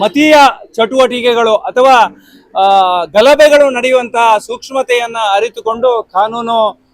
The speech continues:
ಸುವ್ಯವಸ್ಥೆಯನ್ನ ಕಾಪಾಡಬೇಕು ಅಂತಕ್ಕಂಥ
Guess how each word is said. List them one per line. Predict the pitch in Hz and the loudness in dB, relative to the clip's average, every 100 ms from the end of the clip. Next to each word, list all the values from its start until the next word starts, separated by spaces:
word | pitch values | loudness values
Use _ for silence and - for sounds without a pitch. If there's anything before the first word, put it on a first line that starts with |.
| _ - | _ -4
ಸುವ್ಯವಸ್ಥೆಯನ್ನ | 226 277 285 269 262 240 233 226 | -2 2 2 0 -2 -8 -6 -8
ಕಾಪಾಡಬೇಕು | - 180 - 233 220 214 214 | -4 -4 -2 -4 -4 -6 -8
ಅಂತಕ್ಕಂಥ | 196 208 208 190 | -10 -12 -12 -6